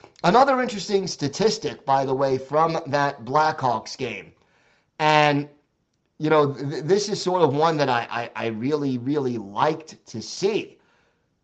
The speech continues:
Jonathan Toews, no shots on goal in this game. No shots for Toews, one shot for Max Domi, four shots for Patrick Kane.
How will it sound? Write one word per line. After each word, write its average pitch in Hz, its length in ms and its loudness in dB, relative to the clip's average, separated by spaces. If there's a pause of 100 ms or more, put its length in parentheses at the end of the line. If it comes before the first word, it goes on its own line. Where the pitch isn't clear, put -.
(380)
Jonathan 220 500 4
Toews, 139 680 -10 (420)
no 156 760 4
shots 139 560 0 (140)
on 123 320 -4
goal 110 560 -8
in 113 420 -8
this 107 380 -12 (100)
game. 104 460 -12 (600)
No 165 280 4
shots 196 400 2
for 190 120 -8
Toews, 143 580 -2 (220)
one 160 380 2
shot 190 400 -2
for 160 100 -2
Max 151 380 -2
Domi, 131 600 -2 (340)
four 165 400 2
shots 139 400 0
for 117 140 -10
Patrick 117 560 -6
Kane. 113 480 -8